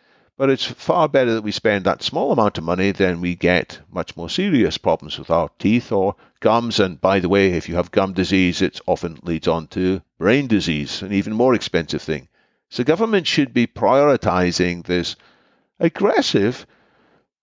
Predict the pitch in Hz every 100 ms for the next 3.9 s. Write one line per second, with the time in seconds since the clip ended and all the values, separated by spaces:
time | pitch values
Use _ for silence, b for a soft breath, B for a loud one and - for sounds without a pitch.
0 | _ - - 104 - - - - 80 101
1 | 107 120 165 147 92 107 - 90 80 98
2 | - - _ - 104 90 87 - - 101
3 | 90 - 85 80 82 85 82 80 -